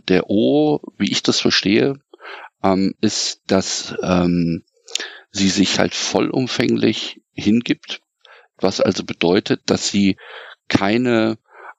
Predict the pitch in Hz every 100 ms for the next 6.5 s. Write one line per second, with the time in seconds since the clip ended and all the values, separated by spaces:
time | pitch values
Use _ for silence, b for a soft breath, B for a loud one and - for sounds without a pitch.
0 | - 95 92 92 - - 104 123 - 110
1 | 110 110 98 92 101 110 92 98 98 -
2 | 101 - - - B B B B - 95
3 | 92 87 101 104 110 98 - 95 107 -
4 | - - - _ _ _ _ - 87 85
5 | 90 101 110 110 _ _ _ 92 87 95
6 | 113 - - -